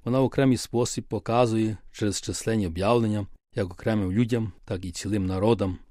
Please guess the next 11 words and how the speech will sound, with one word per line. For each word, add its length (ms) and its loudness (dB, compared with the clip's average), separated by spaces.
При 140 -12
цьому 480 0
не 80 -8
перестає 420 -4
просити 440 -2
людство 540 0
про 140 -8
навернення, 680 0
піст 540 -4
і 220 -4
молитву. 640 -2